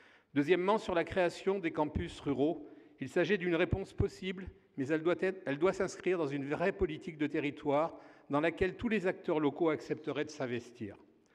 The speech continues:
Troisièmement, sur le pacte jeunes ruraux, l'absence d'offres de proximité ou de prise en compte des difficultés de mobilité,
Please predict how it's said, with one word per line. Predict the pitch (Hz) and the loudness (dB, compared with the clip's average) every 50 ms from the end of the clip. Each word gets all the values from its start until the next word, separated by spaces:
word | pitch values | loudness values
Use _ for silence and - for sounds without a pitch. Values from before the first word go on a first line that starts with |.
| _ _ _ _ | _ _ _ _
Troisièmement, | - - 151 143 147 160 151 151 160 175 202 214 220 - - - - - - - _ _ | 0 0 0 2 4 2 2 2 0 0 0 -2 -2 -6 -14 -20 -20 -20 -20 -20 _ _
sur | - - - 135 | -10 -4 0 4
le | 151 160 | 4 4
pacte | 156 156 208 208 156 131 | 4 4 2 2 2 0
jeunes | 117 160 180 185 | 2 2 2 2
ruraux, | 180 139 151 147 131 147 151 185 214 - - - - - - - - _ _ _ - | 2 0 2 2 4 4 2 2 0 -2 -8 -16 -18 -20 -20 -20 -20 _ _ _ 0
l'absence | 165 160 160 - - 214 208 196 160 139 | 0 0 0 2 2 2 2 2 0 4
d'offres | 165 208 220 208 - - 180 | 4 4 4 4 0 -2 -2
de | 156 | 0
proximité | 160 156 - 175 165 - - 170 156 170 160 - 180 190 | 0 -2 -2 -6 -6 -8 -10 -8 -8 -8 -4 0 0 2
ou | 196 185 | 2 2
de | 151 147 | 0 0
prise | 123 - - 208 175 | 0 0 -4 -2 -6
en | 180 170 | -6 -6
compte | - - 196 202 | -4 -4 -4 0
des | 156 147 | 0 0
difficultés | 143 156 156 - 185 139 - 175 127 - 202 | -2 -2 -6 -6 -8 -8 -8 -10 -2 -2 -2
de | 180 180 | 0 2
mobilité, | 175 165 156 165 156 160 147 - - 170 202 226 - - | 0 0 0 -2 -6 -6 -8 2 2 2 2 2 -2 -8